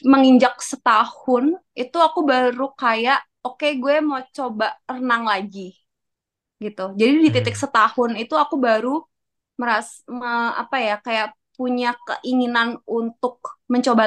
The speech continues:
Speaker 1: lagi,
Speaker 2: Oke,
Speaker 1: gitu.
Speaker 2: tapi gini, Kak, kalau kita tarik
Speaker 1: Mm-mm.
Speaker 2: ke sebelumnya, itu kan udah banyak banget masuk fase kayak bertanya-tanya, udah banyak pikiran-pikiran yang kita sebelumnya sangat takutkan gitu.
Speaker 1: Mm.
Speaker 2: Itu pada akhirnya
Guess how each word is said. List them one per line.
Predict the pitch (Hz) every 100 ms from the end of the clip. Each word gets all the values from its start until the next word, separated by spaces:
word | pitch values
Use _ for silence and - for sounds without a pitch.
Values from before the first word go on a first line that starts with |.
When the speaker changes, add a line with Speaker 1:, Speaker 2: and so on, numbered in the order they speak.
| 208
Speaker 1:
lagi, | 202 190 185 -
Speaker 2:
Oke, | 110 -
Speaker 1:
gitu. | 104 190 139
Speaker 2:
tapi | 135 175
gini, | 156 135
Kak, | 123 -
kalau | 143 143 143
kita | 143 135
tarik | 139 147 208
Speaker 1:
Mm-mm. | 214 226
Speaker 2:
ke | 143 135 131
sebelumnya, | 123 117 117 110 110 113 - -
itu | 120 156
kan | 165 156
udah | 117 113 107
banyak | 104 107 120 107
banget | 107 110 _ _ _ _ 110
masuk | 104 - 113 _ _
fase | 113 107 117 107
kayak | 110 110
bertanya-tanya, | 107 107 104 - 113 113 113 110 110
udah | 107 104
banyak | 107 104
pikiran-pikiran | - 104 98 - 104 101 104 104
yang | 101 101 _ _ _ _
kita | 117 113 110 107 104
sebelumnya | 113 113 107 110
sangat | 110 101 101
takutkan | - 117 - 107 104 101
gitu. | 104 104 110 _ _ _ _ -
Speaker 1:
Mm. | 220 -
Speaker 2:
Itu | 135 - 208 196 -
pada | 143 131
akhirnya | 123 170